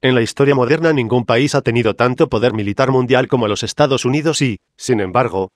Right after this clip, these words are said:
ahora algunos analistas sostienen que este país está siguiendo los pasos decadentes del Reino Unido,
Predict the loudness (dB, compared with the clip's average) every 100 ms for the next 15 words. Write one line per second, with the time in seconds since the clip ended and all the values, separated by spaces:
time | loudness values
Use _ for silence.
0 | _ 0 2 2 2 2 2 2 2 0
1 | 0 0 -2 0 2 2 2 0 0 0
2 | 0 0 -2 -2 -2 2 2 4 4 2
3 | 0 -4 -2 -2 -2 0 0 0 0 0
4 | 2 0 2 2 4 2